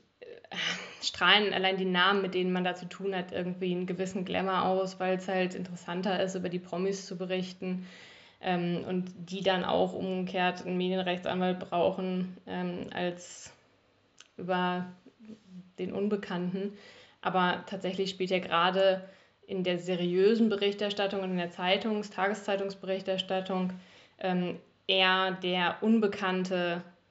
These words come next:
eine Rolle. Ähm, und auch da haben wir eben reichlich Verfahren und da hat es dann so gar nichts mit Glamour zu tun. Und, ähm, auch wir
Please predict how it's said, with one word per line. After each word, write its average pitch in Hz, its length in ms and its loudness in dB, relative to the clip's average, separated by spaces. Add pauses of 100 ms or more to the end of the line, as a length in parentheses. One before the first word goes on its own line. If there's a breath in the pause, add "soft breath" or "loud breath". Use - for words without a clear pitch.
(180)
eine 190 240 -2
Rolle. 175 520 0 (220)
Ähm, 175 460 -2
und 180 420 -4 (400)
auch 185 140 -4
da 185 380 2
haben 185 260 0
wir 180 160 -2
eben 175 500 -4
reichlich 180 380 -6
Verfahren 180 520 -4
und 180 160 -4
da 175 100 0
hat 175 120 -2
es 185 120 -8
dann 180 200 -4
so - 100 -10
gar 156 240 -2
nichts 185 180 -2
mit 175 120 -4
Glamour 175 320 -4
zu - 100 -16
tun. 185 420 -4 (680 loud breath)
Und, 190 360 -2
ähm, 180 420 2 (360)
auch 190 160 -2 (120)
wir 202 520 4